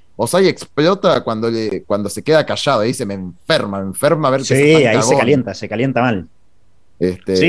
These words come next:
Speaker 1: me
Speaker 2: y
Speaker 1: parece
Speaker 2: encima,
Speaker 1: que va
Speaker 2: uf.
Speaker 1: por ese lado.
Speaker 2: No, es, es que está
Speaker 1: Porque
Speaker 2: esa escena
Speaker 1: viene, viene con esta idea del el débil. Me parece que Osai cuando cuenta esta anécdota de cuando eran chicos, la real debilidad que vio en Zuko es dudar y que le viniera la ola arriba y que después lo tuviera que rescatar. Y, y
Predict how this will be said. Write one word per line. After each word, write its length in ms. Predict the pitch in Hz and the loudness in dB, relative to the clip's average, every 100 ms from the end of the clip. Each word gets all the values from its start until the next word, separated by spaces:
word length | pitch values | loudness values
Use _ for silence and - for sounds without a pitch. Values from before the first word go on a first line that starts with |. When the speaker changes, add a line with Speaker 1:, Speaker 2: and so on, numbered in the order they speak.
| 175 | 4
Speaker 1:
me 140 | 160 | 4
Speaker 2:
y 60 | 113 | 2
Speaker 1:
parece 300 | 113 160 165 | 2 2 0
Speaker 2:
encima, 20 | |
Speaker 1:
que 60 | |
va 120 | 147 127 | 2 0
Speaker 2:
uf. 40 | |
Speaker 1:
por 120 | 107 | 0
ese 180 | 107 104 | -4 -2
lado. 400 | 107 95 85 85 - - | -2 -2 -4 -10 -20 -4
Speaker 2:
No, 200 | 131 156 | 0 2
es, 120 | 127 | 0
es 120 | 104 | -4
que 80 | 113 | -6
está 120 | 113 | -6
Speaker 1:
Porque 160 | 147 117 | 0 0
Speaker 2:
esa 0 | |
escena 500 | - 151 156 165 131 | 0 0 2 2 0
Speaker 1:
viene, 100 | - - - - | -4 -20 -20 -10
viene 260 | - 156 180 | -4 -2 0
con 120 | 131 | -2
esta 220 | 147 165 | -2 0
idea 200 | 139 156 | 2 4
del 220 | 156 113 - | 2 0 -4
el 260 | 101 110 | -8 -6
débil. 600 | 98 139 123 104 95 95 - | -4 -4 -4 -6 -6 -8 -8
Me 120 | 101 104 | -4 0
parece 320 | 120 147 170 | 0 0 -2
que 220 | 135 - - | -2 -2 -4
Osai 340 | 113 - 151 | -4 -2 0
cuando 220 | 147 117 | 0 -2
cuenta 240 | 127 135 135 | -2 -2 -4
esta 500 | - 117 107 98 95 | -2 0 2 0 -2
anécdota 520 | 104 127 110 104 98 | -2 -2 -4 -4 -4
de 100 | 95 | -4
cuando 220 | 95 104 | -4 -2
eran 180 | 120 117 | -2 -4
chicos, 360 | - 113 113 | -6 -4 -4
la 240 | 117 101 87 | -2 -4 -4
real 480 | 98 95 123 175 185 | -6 -4 0 0 2
debilidad 440 | 139 117 110 139 | 0 0 0 0
que 100 | 135 | -2
vio 120 | 117 | -4
en 80 | 131 | -6
Zuko 320 | - 165 170 | -6 -6 -2
es 100 | 147 | 0
dudar 420 | 120 107 127 185 147 | 0 0 2 2 0
y 80 | 123 | -4
que 100 | 110 | -4
le 100 | 110 | -4
viniera 280 | 110 147 139 | -2 0 2
la 120 | 110 | 2
ola 240 | 123 147 | 2 0
arriba 380 | 117 135 147 107 | 0 -2 -4 -4
y 60 | 101 | -6
que 100 | 101 | -10
después 240 | 98 135 | -6 -2
lo 60 | 147 | -2
tuviera 260 | 107 127 | 0 0
que 100 | 127 | 0
rescatar. 560 | 90 95 - 95 123 123 | -6 -8 -8 -4 0 0
Y, 180 | 101 92 | -2 -6
y 160 | - 98 | -10 -14